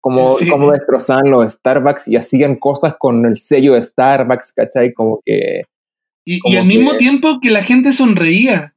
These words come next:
Speaker 2: que es algo que
Speaker 1: Claro.
Speaker 2: siempre se critica a los chilenos, y cuando uno
Speaker 1: Ujú.
Speaker 2: está en cualquier parte afuera uno se da cuenta que realmente hay cierta tendencia a la tristeza en el rostro,
Speaker 1: Sí.
Speaker 2: eh, de la calle, digamos. A menos que haya
Speaker 1: Totalmente.
Speaker 2: fútbol o algo, pero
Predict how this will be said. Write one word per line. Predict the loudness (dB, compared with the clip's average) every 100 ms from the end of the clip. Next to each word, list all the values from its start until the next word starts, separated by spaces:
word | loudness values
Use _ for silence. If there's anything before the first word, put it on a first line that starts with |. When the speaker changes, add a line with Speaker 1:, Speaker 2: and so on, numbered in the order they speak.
| -4
Speaker 2:
que | 0 2 2
es | 2
algo | 2 0 0
que | 2
Speaker 1:
Claro. | 2
Speaker 2:
siempre | 2 0 0
se | 0
critica | 0 0 0 0
a | 2
los | 0
chilenos, | 0 0 2 2 2 0
y | -2
cuando | 2 2
uno | 4 2
Speaker 1:
Ujú. |
Speaker 2:
está | 0 0 2 2
en | 0
cualquier | 0 0 -2 -2
parte | -2 -2
afuera | 0 0 2
uno | 2
se | 2
da | 0 0
cuenta | 2 2 0
que | -2
realmente | 0 2 2 2 2
hay | 0
cierta | 0 0 0
tendencia | 2 4 4 4 2 0 2
a |
la | 0 2
tristeza | 0 0 -2 0 -2 -6 -14 -20 -2
en | 2
el | 2
rostro, | 2 0 0 0 2 0 0
Speaker 1:
Sí. | -2 -2
Speaker 2:
eh, | 0
de | 2
la | 0 0
calle, | 0 0 0
digamos. | -2 -4 -6 -8 -10 -16 _
A | -2
menos | 0 0
que | 0
haya | 0 0
Speaker 1:
Totalmente. | 2
Speaker 2:
fútbol | 2 2 2 2 2
o | 2
algo, | 0 0 0 0
pero | -2 -2